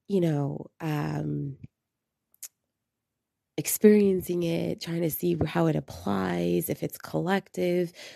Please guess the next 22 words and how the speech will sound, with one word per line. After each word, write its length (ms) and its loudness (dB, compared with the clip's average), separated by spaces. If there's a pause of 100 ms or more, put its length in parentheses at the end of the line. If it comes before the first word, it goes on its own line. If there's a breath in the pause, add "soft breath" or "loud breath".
(140 loud breath)
obviously, 520 4
before 300 2
I 100 4
speak 420 -2
on 220 -4
it. 160 -10
And 100 0
I 80 -2
just 360 -6
did 360 -2 (560 soft breath)
how, 600 2
um, 580 -4 (1300)
you 120 0
know, 320 2
I 100 -4
just 260 -2
did 100 0
a 60 4
reading 440 4
on 80 2
how 540 -4
Saturn, 960 0